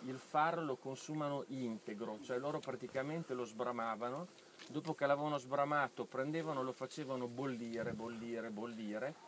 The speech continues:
ottenevano una specie di pappone che veniva schiacciato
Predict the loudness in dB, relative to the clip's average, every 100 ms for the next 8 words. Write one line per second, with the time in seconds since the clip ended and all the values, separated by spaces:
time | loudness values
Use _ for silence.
0 | -18 -20 -8 -8 -2 2 4 4 2 0
1 | -4 -2 -4 0 0 0 2 2 2 -2
2 | -2 0 -2 -4 -4 -4 -4 -2 0 0
3 | -2 -6 -6